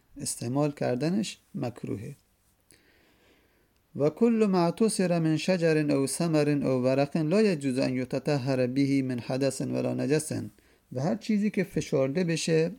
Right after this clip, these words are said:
از درختی یا ثمر درخت یا برگ درخت، جایز نیست که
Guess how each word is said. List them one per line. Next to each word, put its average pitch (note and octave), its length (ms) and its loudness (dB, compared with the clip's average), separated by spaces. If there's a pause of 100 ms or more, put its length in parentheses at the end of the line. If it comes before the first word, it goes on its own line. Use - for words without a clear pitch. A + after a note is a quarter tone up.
از C3+ 320 -6
درختی C#3+ 680 -2 (1300)
یا C#3+ 600 2
ثمر C#3+ 460 0
درخت C#3+ 600 0 (560)
یا C3+ 300 0
برگ D#3 480 2
درخت، C3 480 -2 (920)
جایز D3 420 0
نیست G#3+ 280 0
که D3+ 380 2